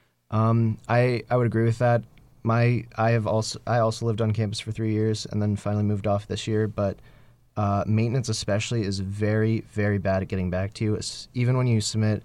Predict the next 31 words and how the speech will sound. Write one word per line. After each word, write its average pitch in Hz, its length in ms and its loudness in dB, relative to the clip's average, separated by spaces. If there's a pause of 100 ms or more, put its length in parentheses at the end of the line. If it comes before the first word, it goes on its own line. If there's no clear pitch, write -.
(580)
an 113 80 0
online 110 580 4
thing, 113 460 2
it'll 104 260 0
just 104 580 -2 (420)
send 123 280 0
you 120 80 4
the 117 80 2
email 113 260 4
confirming 104 440 0
that 107 100 0
they 98 80 -2
got 95 260 0
it, 107 100 0
but 107 100 -6
then 101 140 0
there's 101 180 0
never 101 280 0
any, 101 200 2
like, 95 200 -2
follow-up, 101 540 -2
really. 139 460 0 (400)
You'll 110 300 0
maybe 110 580 2
leave 113 240 0
your 113 100 0
dorm 107 340 2
one 113 180 2
day 113 260 4
and 107 120 2
then 104 280 2